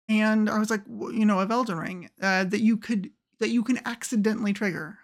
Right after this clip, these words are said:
And I was like, "What is it even talking about?" Long story short, uh, you can summon all these, like, spirit creatures, but apparently if you don't, like, go back and do this one thing where you talk to this one person and unlock the ability to do that, you just never get it.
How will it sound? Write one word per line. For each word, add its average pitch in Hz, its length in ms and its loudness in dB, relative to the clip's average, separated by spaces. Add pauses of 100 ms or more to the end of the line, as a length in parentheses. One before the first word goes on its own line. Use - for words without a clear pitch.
And 202 100 0
I 190 60 2
was 196 140 -4
like, 208 120 -6 (280)
"What 226 180 0
is 208 120 2
it 208 80 0
even 185 180 -6
talking - 340 -14
about?" - 260 -10 (540)
Long 254 200 2
story 269 220 0
short, 254 380 2 (280)
uh, 196 200 4
you 226 120 2
can 247 160 2
summon 240 260 0
all 220 80 0
these, 208 160 -2
like, - 120 -10
spirit - 360 -4
creatures, 320 580 -8 (280)
but 226 80 0
apparently 247 400 0
if 220 120 -2
you 220 80 2
don't, 226 240 0
like, 214 280 -2 (220)
go 233 180 2
back 214 380 2
and 208 100 4
do 220 100 2
this 202 200 0
one 202 280 6
thing 220 180 2
where 226 80 2
you 202 80 2
talk 202 220 -4
to 226 80 -2
this 190 160 0
one 190 240 0
person 202 360 0
and 196 140 2
unlock 202 460 0
the 190 160 -2
ability 196 400 0
to 190 80 -2
do 190 200 -2
that, 208 220 -2
you 202 80 0
just 190 200 -2
never 190 320 0
get 175 280 -2
it. 254 260 -2